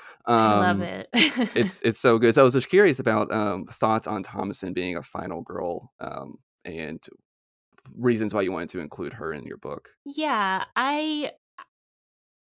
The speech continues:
Speaker 1: I agree with you. She's definitely not what I would consider a typical final girl, especially, I think with a lot of, I kind, I almost think of a final girl as being more of, like, a slasher trope,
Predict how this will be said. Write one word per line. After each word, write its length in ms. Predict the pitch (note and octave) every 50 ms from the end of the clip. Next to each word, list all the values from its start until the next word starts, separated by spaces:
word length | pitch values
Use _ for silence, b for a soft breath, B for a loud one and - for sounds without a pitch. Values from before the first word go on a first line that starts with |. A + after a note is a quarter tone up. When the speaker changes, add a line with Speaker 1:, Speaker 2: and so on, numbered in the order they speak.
| _ _ _ _ -
Speaker 1:
I 120 | A#3+ D4+
agree 600 | F#4 F#4+ F#4+ D#4 A#3+ A#3 - G3+ G#3 G#3 G#3+ A#3
with 240 | A#3+ C#4 D4 C#4+ -
you. 220 | C#4+ D4+ D4+ D4+
She's 360 | D4 - - A#3+ A3 G3+ F#3+
definitely 720 | - - F#3+ F3 F#3 - _ - G#3 F#3+ - - G3 F#3+ F#3
not 680 | F#3+ F#3+ F#3 F#3 F3+ F3 E3+ E3 D#3+ D#3 - - - - _ _ _
what 220 | - G3 G3 F#3
I 160 | F3 - F3+ F#3+ G3 -
would 200 | F3 E3+ F3 -
consider 500 | - - G3+ G3 - - G#3 G#3 G3+ G3+
a 60 | G#3
typical 500 | G3+ - A3+ G#3+ - G#3+ G#3+ A3 A3 G#3
final 420 | - - G#3 G#3 G#3 G#3+ A3 A3 G#3+
girl, 340 | - A3+ A3+ A3 A3 A3+ - -
especially, 500 | A#3+ - - - D4 D#4+ E4+ - G#4+ A4
I 200 | B4 A#4+ G4+ F#4 -
think 420 | - C#4 C4 A#3+ B3 - - _ _ _ _ _ _ _ _ _ _ _ _ _ _ _ _ _ _ _ _ _ _ _ _ - G#3
with 160 | - A3 G#3 -
a 40 | A3 G#3
lot 300 | G3+ F#3+ F3+ F#3 F#3+ F#3+
of, 300 | G3 G3+ F#3+ F#3+ F#3+ G3 - - _ _ - - _ _ _ _ _ _ _ _ _ _ _ -
I 100 | F#3+ A#3
kind, 320 | A#3 - - D#4+ E4+ F#4 E4 -
I 120 | B3 D4
almost 400 | E4+ G4 B4+ D5 C5+ - - -
think 160 | - A#3 A#3
of 120 | C4+ B3+ G#3+
a 80 | G3+
final 440 | G3+ - - F3+ F#3 G3+ G#3 G#3+ G#3+
girl 240 | G#3 A3 A3 A3 G#3+
as 180 | G3+ G3 G3
being 300 | - - G3+ G3+ G3+ G3+
more 260 | G3 F#3 F3+ F3+ F#3+ G3+
of, 140 | G#3 G3+
like, 200 | - F#3 F#3+ -
a 80 | - -
slasher 720 | - - - - - - - - G#3 - - - C#4 D4
trope, 500 | C#4+ - - - D4 C#4+ D4 D4+ D4+ D4+